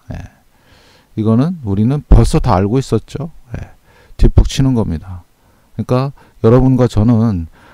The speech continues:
아주 지금 최고 선도에 지금 있는 겁니다.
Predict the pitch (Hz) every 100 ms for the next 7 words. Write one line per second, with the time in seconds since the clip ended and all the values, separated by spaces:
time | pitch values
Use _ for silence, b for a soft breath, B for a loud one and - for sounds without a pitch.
0 | b - 113 123 120 117 113 113 - -
1 | - 170 165 165 156 - 180 160 147 143
2 | 135 127 143 127 - 110 113 147 143 101
3 | 82 - -